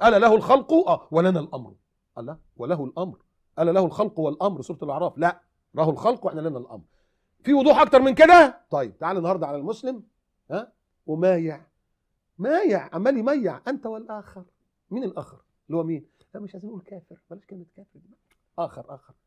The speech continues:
يعني هو ربنا بيقول: "قل يا أيها الآخرون، قل يا أيها الآخرون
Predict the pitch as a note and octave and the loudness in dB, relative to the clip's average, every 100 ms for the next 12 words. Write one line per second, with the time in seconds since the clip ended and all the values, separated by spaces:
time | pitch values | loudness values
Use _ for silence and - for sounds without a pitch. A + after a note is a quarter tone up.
0 | _ _ A2+ B2+ B2+ C3+ D#3+ E3 E3 D3+ | _ _ -12 -8 -6 -6 -4 -6 -4 -4
1 | D3 D#3 C#3 C3+ C3 D3+ B3 - _ _ | -2 -2 -4 -8 -8 -8 -10 -14 _ _
2 | _ _ C#3 C#3 D3 D3+ B2+ C3 C#3 F3+ | _ _ -8 -4 -2 -2 -4 -4 0 0